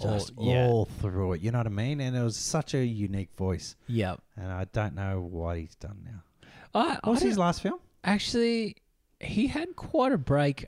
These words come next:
Speaker 1: after the S-, Amazing Spider-Man films.
Speaker 2: Yeah.
Speaker 1: Uh, let me have a little look in here, Craig. I'll, I'll just bring it up now so we can,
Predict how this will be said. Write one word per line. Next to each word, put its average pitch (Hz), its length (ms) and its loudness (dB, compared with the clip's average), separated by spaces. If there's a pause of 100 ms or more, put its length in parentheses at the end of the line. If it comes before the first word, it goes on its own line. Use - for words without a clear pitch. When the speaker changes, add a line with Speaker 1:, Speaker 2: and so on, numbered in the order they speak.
(160)
Speaker 1:
after 131 380 0
the 107 100 -2
S-, - 200 -6 (240)
Amazing 123 520 2
Spider-Man 113 1000 -2
films. - 580 -4
Speaker 2:
Yeah. 95 260 2 (720)
Speaker 1:
Uh, 160 200 2
let 202 160 0
me 349 100 -2
have - 160 0
a - 60 2
little 143 360 2
look 101 240 0
in 101 120 -2
here, 101 200 -4
Craig. 95 340 -6
I'll, 127 240 -4
I'll 139 120 0
just 147 200 -4
bring 120 160 -2
it 104 80 -4
up - 160 -8
now 101 200 -2
so - 180 -8
we 95 140 -4
can, 92 360 -10